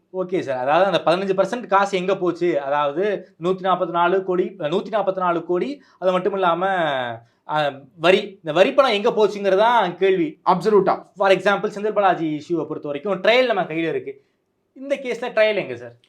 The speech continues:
Speaker 1: ட்ரையல் எப்படி கண்ட-, எப்படி, எப்படி வந்து சிங்க் பண்றாங்க இ டி?
Speaker 2: இப்போ ஃபர்ஸ்ட் வந்து இ டி வந்து நவம்பர், ஆ, இருபத்தி, இரு-, ரெண்டாயிரத்தி இருபத்தி ஒண்ணு இந்த பாலிசி கொண்டதுக்கு அப்புறம் ரிசர்வேஷன் ரைஸ் பண்றாங்களா, எல் ஜி ரிசர்வேஷன் ரைஸ் பண்றாரு,
Speaker 1: ஓகே.
Speaker 2: சீஃப் செக்ரட்டரி ரிசர்வேஷன் ரைஸ் பண்றாங்க, அப்புறம்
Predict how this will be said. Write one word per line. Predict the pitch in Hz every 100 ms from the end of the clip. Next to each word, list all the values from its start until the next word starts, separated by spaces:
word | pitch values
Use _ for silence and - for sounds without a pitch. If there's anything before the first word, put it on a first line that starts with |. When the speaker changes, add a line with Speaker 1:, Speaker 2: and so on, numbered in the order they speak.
| _
Speaker 1:
ட்ரையல் | 175 214
எப்படி | 202 185 185
கண்ட-, | 165 156
எப்படி, | 160 196
எப்படி | 190 277
வந்து | 226
சிங்க் | 226 240
பண்றாங்க | 240 180 160 139
இ | 135
டி? | 131 123 -
Speaker 2:
இப்போ | 233 190 220 247 196 -
ஃபர்ஸ்ட் | 202 202 254
வந்து | 240 226
இ | 214
டி | 208
வந்து | 190 214
நவம்பர், | 185 196 214 208 196
ஆ, | 180 165 151 143 135 127 - _ -
இருபத்தி, | 175 202 208 185 170
இரு-, | 175 156
ரெண்டாயிரத்தி | 175 190 190 190
இருபத்தி | 175 180 175
ஒண்ணு | 175
இந்த | 165
பாலிசி | 151 165 180 175
கொண்டதுக்கு | 160 156
அப்புறம் | 170 175
ரிசர்வேஷன் | 156 180 170
ரைஸ் | 151 143
பண்றாங்களா, | 151 151 180 208 151
எல் |
ஜி | 156 170
ரிசர்வேஷன் | 156 160 147
ரைஸ் | 143 -
பண்றாரு, | 151 139 139
Speaker 1:
ஓகே. | 139 139
Speaker 2:
சீஃப் | 185
செக்ரட்டரி | 180 156 151
ரிசர்வேஷன் | 143 156 147
ரைஸ் | -
பண்றாங்க, | 135 135
அப்புறம் | 151 202 262 -